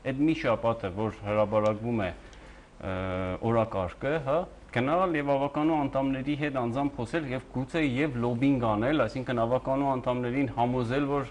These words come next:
դրան դեմ քվեարկեն կամ կողմ քվեարկեն կամ ինչ որ կերպ, այսինքն քաղաքացիական հասարակությունը այդ պահին շփվի հենց, ը, ամ-, ը, այն որոշում կայացնողների հետ ու կարողանա, ը, ազդեցություն ունենալ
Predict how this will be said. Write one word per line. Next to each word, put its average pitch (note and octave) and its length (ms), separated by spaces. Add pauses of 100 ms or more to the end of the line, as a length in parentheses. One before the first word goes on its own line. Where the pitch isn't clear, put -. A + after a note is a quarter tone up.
դրան A#2 340
դեմ C#3 200
քվեարկեն C#3+ 600
կամ A2 300
կողմ D3 280
քվեարկեն C3+ 640
կամ B2 180
ինչ C3+ 160
որ C3+ 240
կերպ, D#3+ 300
այսինքն C#3 420
քաղաքացիական B2 720
հասարակությունը B2 720 (340)
այդ C3 320
պահին D3+ 460 (300)
շփվի C#3+ 480
հենց, B2 360
ը, - 540 (220)
ամ-, A2 320
ը, - 260 (220)
այն A#2 200 (100)
որոշում A#2+ 440
կայացնողների A2+ 720
հետ G2+ 240 (260)
ու C#3 140
կարողանա, C#3+ 520
ը, C3+ 540 (120)
ազդեցություն C3 640
ունենալ A2+ 480